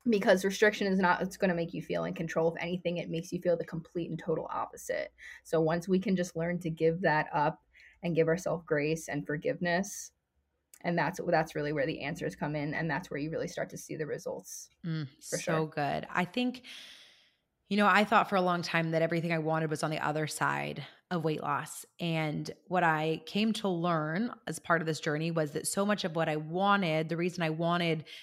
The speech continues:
Speaker 2: to hit this, you know, goal weight that I had in my mind that was a shiny number where everything would change for me,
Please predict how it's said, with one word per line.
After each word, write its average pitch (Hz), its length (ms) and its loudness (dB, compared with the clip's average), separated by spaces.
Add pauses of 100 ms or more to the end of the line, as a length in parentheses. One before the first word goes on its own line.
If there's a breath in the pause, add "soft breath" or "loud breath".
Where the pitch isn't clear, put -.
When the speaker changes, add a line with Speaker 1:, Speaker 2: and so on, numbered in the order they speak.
(100)
Speaker 2:
to 170 100 0
hit 190 200 2
this, 165 240 0
you 165 80 0
know, 147 100 2
goal 170 460 4
weight 147 260 -2
that 147 100 0
I 147 60 2
had 151 220 4
in 156 60 -2
my 143 120 0
mind 147 380 2
that 147 100 -2
was 147 140 -2
a 151 60 0
shiny 170 380 2
number 170 320 2
where 156 140 4
everything 160 300 0
would 151 120 -8
change 277 360 -2
for 160 120 -4
me, 151 240 -6